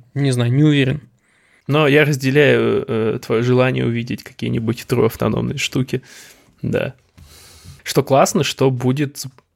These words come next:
Speaker 2: выпущено по плану к январю двадцать четвёртого года десять тысяч таких тракторов.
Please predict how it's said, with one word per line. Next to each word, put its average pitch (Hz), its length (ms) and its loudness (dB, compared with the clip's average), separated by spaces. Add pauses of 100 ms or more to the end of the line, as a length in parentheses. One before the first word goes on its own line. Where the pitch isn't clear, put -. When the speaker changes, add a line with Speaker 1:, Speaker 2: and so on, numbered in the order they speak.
(120)
Speaker 2:
выпущено 131 640 -2
по 110 120 -2
плану 131 600 0
к - 100 -20
январю 113 360 0
двадцать 110 300 -4
четвёртого 123 380 -6
года 135 300 0
десять 120 600 -6
тысяч - 400 -6
таких - 320 -6
тракторов. - 560 -8